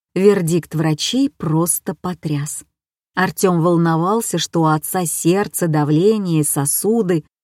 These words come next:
А оказалось, отец, которому в следующем году должно было исполниться восемьдесят пять, здоров как бык. С поправкой на возраст, конечно. Давление хоть в космос запускай,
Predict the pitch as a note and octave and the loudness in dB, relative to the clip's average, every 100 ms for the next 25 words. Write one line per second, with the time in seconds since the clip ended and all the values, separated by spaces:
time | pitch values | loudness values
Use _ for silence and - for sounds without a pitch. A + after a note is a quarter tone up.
0 | _ _ _ _ _ _ - C#4+ B3+ G#3+ | _ _ _ _ _ _ 4 4 4 2
1 | F#3 G3+ D4+ C#4 B3+ - - - _ _ | 2 4 4 2 0 -6 -8 -20 _ _
2 | _ - G3+ F3 - C#4 C4 - F3+ G#3+ | _ -4 -2 -2 -2 -2 -2 -6 -4 -2
3 | A3+ G#3 G3+ - G#3 C#4 A#3 A#3 G#3+ - | -2 -2 -4 -4 -2 0 -2 -4 -4 -6
4 | A3 G#3 G#3 G3 E3 C#3+ _ _ _ - | -4 -4 -4 -2 -2 -4 _ _ _ -2
5 | G3 F#3+ F#3 B3+ G#3+ F3+ F#3 D#3+ - B3+ | 0 0 0 0 0 0 -2 -4 -2 0
6 | A3+ F3+ D#3 - F3+ E3 G#3+ G#3+ F3+ D#3+ | 2 0 -4 -4 -4 2 2 2 -2 -2
7 | D3 D3 D3+ - _ A3+ C4 C#4 - _ | -2 -4 -8 -10 _ -6 -6 -8 -12 _
8 | _ _ _ _ _ _ - E3+ D3+ D3 | _ _ _ _ _ _ -8 -4 -2 0
9 | D#3+ D3+ E3 A3 - - F#3 E3+ D3 D3 | 0 0 0 -2 -4 -4 -2 0 0 -2
10 | E3 D#3 - - _ _ _ _ _ _ | -2 -4 -8 -20 _ _ _ _ _ _
11 | _ - - D4 - F4+ - C#4+ C4+ C#4+ | _ -10 -2 0 0 -2 0 0 4 4
12 | C4+ E3 C#3 - - D#3+ C#3 C3 - D#3+ | 4 2 -2 -4 -4 -2 -2 -4 -12 -16
13 | _ _ _ F3 A#3+ C4+ D#4 E4+ F#3 C#3+ | _ _ _ -2 2 4 4 2 2 -2
14 | C#3 D#3+ C#3 - - C#4+ D4 B3 A#3+ G#3 | -2 -4 -6 -8 -2 0 2 0 -2 -2
15 | A3 A#3 A3 - A3+ G#3+ | -2 -4 -6 -6 -4 -4